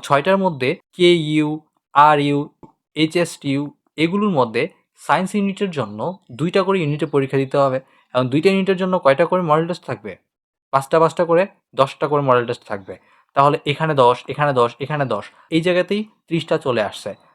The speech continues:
তার মানে বুঝতেই পারছো পঞ্চাশটা মডেল টেস্ট এখানে কীভাবে হয়েছে। তার মধ্যে সাঁইত্রিশটি মডেল টেস্ট যেটা তোমরা ওয়েবে দিবা, mainly আমাদের প্রত্যেকটা এক্সামই অনলাইনে হবে, তারপরও মডেল টেস্টের মধ্যে সাঁইত্রিশটি অনলাইন আর তেরোটি হচ্ছে ওএমআর এ হবে, এটাও অনলাইনেই হবে, but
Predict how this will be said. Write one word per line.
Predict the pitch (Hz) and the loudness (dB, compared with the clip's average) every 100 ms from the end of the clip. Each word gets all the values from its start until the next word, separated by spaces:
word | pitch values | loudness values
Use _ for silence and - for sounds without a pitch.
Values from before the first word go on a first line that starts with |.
| _ | _
তার | 180 | 0
মানে | 190 151 | 2 0
বুঝতেই | 160 - 185 | -2 -2 0
পারছো | 175 180 - | 0 -2 -2
পঞ্চাশটা | 127 127 151 - 160 151 - 127 | -4 -2 -6 -2 0 0 -2 0
মডেল | 120 120 | 0 0
টেস্ট | 131 127 | -4 -4
এখানে | 120 - | -6 -4
কীভাবে | 131 131 117 | 0 0 0
হয়েছে। | 107 - - - - - - - | -2 -6 -14 -20 -20 -20 -4 2
তার | 156 | 4
মধ্যে | 185 196 - | 4 0 0
সাঁইত্রিশটি | 185 190 226 - 170 | 0 0 -4 -2 4
মডেল | 139 147 | 4 4
টেস্ট | 165 - 131 | 0 -2 -6
যেটা | 127 135 | -4 -4
তোমরা | 139 143 - 131 | 0 -2 0 0
ওয়েবে | 131 143 123 | 0 0 0
দিবা, | 107 156 - 131 | 0 -2 -2 -4
mainly | 127 127 131 | -2 2 2
আমাদের | 123 127 127 | 2 0 -2
প্রত্যেকটা | 160 - 202 220 160 | -4 -6 -6 0 0
এক্সামই | 123 160 165 151 | 0 -2 0 2
অনলাইনে | 135 165 196 160 | 2 2 0 0
হবে, | 123 185 - | 0 -2 2
তারপরও | 196 202 120 131 208 - _ 120 | 2 4 2 2 0 -10 _ 2
মডেল | 143 196 208 | 6 6 4
টেস্টের | 208 - 208 | 0 -2 -2
মধ্যে | 202 214 | -2 -2
সাঁইত্রিশটি | 151 151 196 - 196 165 | -2 -2 -6 -6 2 2
অনলাইন | 165 196 254 - - | 2 0 -2 -4 -2
আর | 117 - | -2 0
তেরোটি | 143 165 170 175 | 2 2 0 -8
হচ্ছে | 180 - 214 - - | -8 -8 -10 -10 -2
ওএমআর | 147 190 190 185 | 2 4 4 2
এ | 170 | 2
হবে, | 160 175 233 _ _ - | 2 -2 -8 _ _ -2
এটাও | 143 208 147 | 4 6 6
অনলাইনেই | 143 151 180 196 156 | 4 2 -2 0 -2
হবে, | 170 233 _ - | -2 -6 _ -2
but | 135 | -2